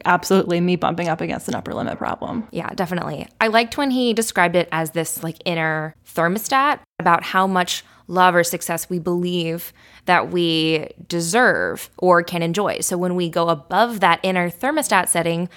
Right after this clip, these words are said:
Speaker 2: we often do these sabotaging actions, which we'll talk about in a little bit. And it brings us back into, like, the familiar
Speaker 1: Yeah.
Speaker 2: or what we're used to.
Speaker 1: The comfort zone. We love our comfort
Speaker 2: We love
Speaker 1: zone
Speaker 2: our
Speaker 1: so
Speaker 2: comfort
Speaker 1: much.
Speaker 2: zones. <laughs> I know.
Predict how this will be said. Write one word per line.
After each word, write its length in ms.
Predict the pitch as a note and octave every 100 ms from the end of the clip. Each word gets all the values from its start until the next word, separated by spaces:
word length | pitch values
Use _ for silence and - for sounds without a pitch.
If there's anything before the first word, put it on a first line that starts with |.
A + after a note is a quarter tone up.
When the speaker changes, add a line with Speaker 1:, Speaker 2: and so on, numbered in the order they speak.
| - - -
Speaker 2:
we 500 | F#3+ G3 F#3 F3+ F#3 G3
often 600 | - E3+ F3 E3+ E3+ - -
do 260 | - F3 E3+
these 400 | E3 D#3+ D3 -
sabotaging 960 | - E3 F3 - E3+ D#3+ D#3+ D#3 D#3+ -
actions, 440 | F3+ G#3 - E3 E3
which 100 | -
we'll 60 | E3
talk 240 | - D#3+
about 300 | E3 D3+ D3+
in 80 | D#3+
a 60 | D#3+
little 180 | F#3
bit. 280 | F3 A2 - - - -
And 160 | F3
it 80 | F3
brings 180 | F#3 F3
us 100 | F3
back 220 | - D#3+ F3
into, 340 | E3 E3 E3 -
like, 180 | E3 -
the 80 | F3
familiar 840 | - A3 A3+ C4 A#3+ E3+ D3+ D3
Speaker 1:
Yeah. 180 | F#3 F3
Speaker 2:
or 40 | E3
what 80 |
we're 120 | E3+ E3+
used 320 | F3 F3 -
to. 260 | F#2+ F2+ -
Speaker 1:
The 80 | G3
comfort 400 | - F#3 F#3 G3
zone. 200 | E3+ D#3+
We 200 | G3 G3+
love 280 | F3+ F3 F3+
our 120 | F#3
comfort 240 | G3+ F#3+
Speaker 2:
We 80 | G3+
love 320 | F3+ - -
Speaker 1:
zone 0 |
Speaker 2:
our 60 | G3+
Speaker 1:
so 100 | G#3 G3+
Speaker 2:
comfort 160 | -
Speaker 1:
much. 320 | - A3+ - C4+
Speaker 2:
zones. 220 | D4 D4
<laughs> 180 | D4+ D4+
I 220 | D#4 C#4
know. 360 | - - E4 E4